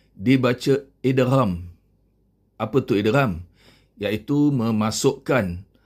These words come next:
bacaan atau bunyi huruf nun ke dalam huruf lam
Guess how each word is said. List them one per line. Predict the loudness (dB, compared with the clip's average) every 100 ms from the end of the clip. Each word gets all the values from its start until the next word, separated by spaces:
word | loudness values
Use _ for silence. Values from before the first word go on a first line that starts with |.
| _ _ _ _ _ _ _ _
bacaan | -4 -2 0 -2 2 0 0 -4 -8
atau | -6 -4 -2
bunyi | 0 0 0
huruf | 0 2 2 0
nun | -2 0 0 -2 -4 -12 -18 _ _ _
ke | -2 0
dalam | 2 2 0 0
huruf | 0 0 0 -4 -4
lam | 0 0 0 -4 -10